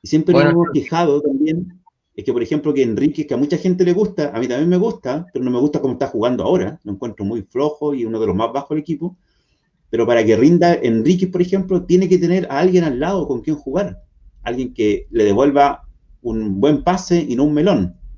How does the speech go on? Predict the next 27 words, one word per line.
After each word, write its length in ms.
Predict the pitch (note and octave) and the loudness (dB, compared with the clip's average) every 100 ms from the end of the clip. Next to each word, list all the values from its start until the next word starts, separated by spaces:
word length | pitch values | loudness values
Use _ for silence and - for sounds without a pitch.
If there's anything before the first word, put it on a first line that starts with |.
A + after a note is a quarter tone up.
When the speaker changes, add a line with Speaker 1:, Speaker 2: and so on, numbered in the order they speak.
| - _ _ - | -20 _ _ -10
Speaker 1:
Pero 120 | A2+ A#2+ | -2 2
ahora 140 | D#3 | 2
entró 200 | D3+ F3+ | 4 4
Enríquez 520 | D#3+ D#3 G3+ A#3 A3 | 4 4 2 0 -6
y 80 | C#3+ | -4
no 60 | C3+ | -4
estaban 320 | - D#3+ D3+ | -2 -2 2
ni 80 | D3+ | 2
Ledesma 500 | C3+ D3+ F#3+ G3+ G#3 | 4 2 2 0 -4
ni 80 | D#3 | -4
el 140 | D#3+ - | -4 -4
Chucky. 340 | A3+ B2 G2 | -8 -8 -12
Entonces, 320 | - C3+ - C3 | -10 -10 -10 0
¿quién 180 | F#3 G3+ | 2 4
le 60 | |
iba 120 | F#3+ | 2
a 40 | E3+ | 2
devolver 400 | D3+ C#3+ C3+ C#3+ | 2 2 4 2
un 100 | C3+ | 2
buen 200 | C3 G#2+ | -2 -2
pase? 300 | F#2+ F2 - - - - - - | -8 -10 -14 -20 -20 -20 -18 -6
Nadie, 280 | B3+ F#3+ | 0 0
po. 120 | G#2 F2+ - | -2 -8 -14
Y 120 | C3+ C3 | 0 0
el 280 | B2 - - | 0 -6 -6
Enrique 460 | B2 C#3+ F#3 G#3 G3+ | -2 0 0 -2 -6
desapareció. 600 | F3+ G#3 A#3 - D2 | -6 -4 -2 -2 -2